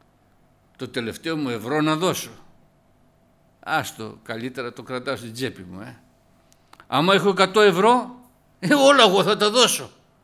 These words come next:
Και τα εκατό θα δώσω. Να μην κρατήσω κάτι». Βλέπετε, ο άνθρωπος και στα λίγα δυσκολεύεται να δώσει και στα πολλά δυσκολεύεται να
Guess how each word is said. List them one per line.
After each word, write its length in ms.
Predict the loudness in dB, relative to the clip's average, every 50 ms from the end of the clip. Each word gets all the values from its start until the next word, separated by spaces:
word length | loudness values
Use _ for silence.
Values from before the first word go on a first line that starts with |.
| _ _ _ _ -4
Και 160 | 0 0 2
τα 120 | 4 4
εκατό 420 | 2 2 2 0 0 0 0 0 0
θα 140 | 2 0
δώσω. 460 | 2 4 2 2 2 -2 -6 -10 -12 -16 _ _ _ _ _ _ _ _
Να 160 | -2 0 2
μην 180 | 2 2 2 2
κρατήσω 460 | 0 0 0 0 -4 -6 -6 -6 -4
κάτι». 440 | -2 0 0 0 -2 -6 -16 -18 -18 _ _ _ _ _ _ _ _ _ _ -16
Βλέπετε, 380 | -14 -14 -12 -14 -14 -12 -10
ο 100 | -10 -8
άνθρωπος 560 | -8 -10 -10 -14 -16 -16 -16 -18 -20 -20 -20 _ _ _ _ _ _
και 180 | -6 -4 -4 -4
στα 200 | -4 -4 -6 -6
λίγα 320 | -4 -4 -6 -6 -6 -8
δυσκολεύεται 720 | -8 -10 -14 -14 -12 -10 -8 -8 -8 -8 -10 -12 -12 -12 -10
να 140 | -10 -10 -10
δώσει 360 | -10 -10 -12 -12 -12 -16 -20 -20 _ -20 -20 -20 _ _ _ _
και 160 | -2 -2 -2
στα 220 | -2 -4 -12 -14 -14
πολλά 300 | -14 -14 -12 -12 -12 -14
δυσκολεύεται 720 | -16 -18 -20 -20 -20 -20 -20 -20 -20 -20 -20 _ -20 -20
να 120 | -20 -20